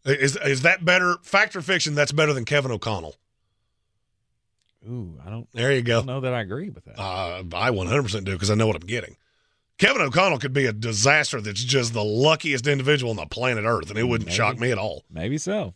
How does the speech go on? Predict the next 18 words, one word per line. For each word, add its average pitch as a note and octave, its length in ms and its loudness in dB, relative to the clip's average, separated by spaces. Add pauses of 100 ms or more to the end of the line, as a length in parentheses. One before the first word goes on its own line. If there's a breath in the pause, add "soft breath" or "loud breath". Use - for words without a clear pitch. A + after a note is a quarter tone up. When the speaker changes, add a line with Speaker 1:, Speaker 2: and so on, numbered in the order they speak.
Speaker 1:
But A#2+ 100 0
it's A#2+ 140 0
a - 20 0
known B2 240 2
quantity. G2 440 0 (180)
Speaker 2:
Mm-hmm. D#2+ 260 -12 (140)
Speaker 1:
And C#3 140 0
that's C#3 140 2
kinda E3 240 2
what E3 100 4
I D#3 60 6
feel E3 180 2
with D#3+ 80 4
Washington. F#2+ 640 0
You're A#2+ 200 -2
a D3 40 0
known D#3 280 2
quantity A#2+ 540 0